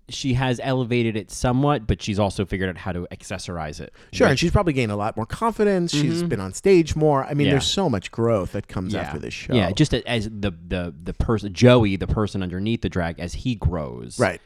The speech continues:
Speaker 1: and how then that shines
Speaker 2: He
Speaker 1: through.
Speaker 2: ages, yeah.
Speaker 1: Uh, yeah,
Speaker 2: Exactly.
Speaker 1: exactly.
Speaker 2: Yeah.
Speaker 1: Yeah.
Speaker 2: If, if I, m-, my twenty-nine-year-old self talked to my twenty-one-year-old self,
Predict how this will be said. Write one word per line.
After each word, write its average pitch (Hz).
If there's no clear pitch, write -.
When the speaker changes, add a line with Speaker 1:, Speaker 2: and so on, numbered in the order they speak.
Speaker 1:
and 95
how 101
then 92
that 87
shines 82
Speaker 2:
He 87
Speaker 1:
through. 78
Speaker 2:
ages, 71
yeah. 71
Speaker 1:
Uh, 107
yeah, 82
Speaker 2:
Exactly. -
Speaker 1:
exactly. -
Speaker 2:
Yeah. 110
Speaker 1:
Yeah. 80
Speaker 2:
If, 78
if -
I, 110
m-, 123
my 120
twenty-nine-year-old 95
self 87
talked 101
to -
my 87
twenty-one-year-old 98
self, 87